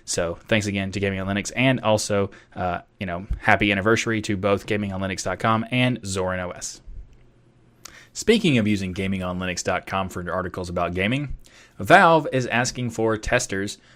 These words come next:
for their new Mesa shader compiler. And this is really, really awesome based on the, uh, results and performance that it improves.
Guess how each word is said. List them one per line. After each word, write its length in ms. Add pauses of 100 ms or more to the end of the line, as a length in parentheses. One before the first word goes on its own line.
for 160
their 160
new 320
Mesa 440
shader 500
compiler. 640 (400)
And 420
this 220
is 440
really, 760
really 480
awesome 540 (280)
based 400
on 380
the, 320 (320)
uh, 280 (120)
results 480
and 100
performance 460
that 120
it 160
improves. 640